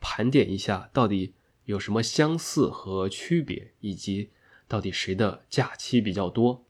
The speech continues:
那就从一月份开始，一月一号中国会放元旦，然后美国也放，都是一天，这个是一样的，都是为了庆祝新的一年的开始。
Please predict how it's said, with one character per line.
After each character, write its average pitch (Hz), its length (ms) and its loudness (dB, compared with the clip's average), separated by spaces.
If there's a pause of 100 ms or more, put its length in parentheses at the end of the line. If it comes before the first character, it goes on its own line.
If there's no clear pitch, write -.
(400)
那 113 100 -6
就 101 120 -2
从 95 460 -4
一 160 140 8
月 180 180 10
份 110 180 2
开 107 220 -2
始， - 300 -4 (300)
一 131 80 2
月 131 140 8
一 113 140 6
号 - 480 2
中 117 220 0
国 90 440 0 (300)
会 - 180 0
放 104 240 4
元 98 240 0
旦， 113 260 4
然 104 80 -6
后 101 60 -2
美 95 160 -2
国 101 140 0
也 98 120 2
放， 98 300 -8
都 107 120 -4
是 95 400 -2
一 113 80 0
天， 113 280 -4
这 117 140 -2
个 95 80 -4
是 98 160 -10
一 90 80 -6
样 95 220 -4
的， - 120 -14 (220)
都 107 100 -8
是 104 120 -2
为 104 100 4
了 95 120 2
庆 107 260 -4
祝 98 260 0
新 131 220 2
的 120 100 10
一 117 80 8
年 101 180 4
的 110 80 4
开 123 200 2
始。 - 320 -6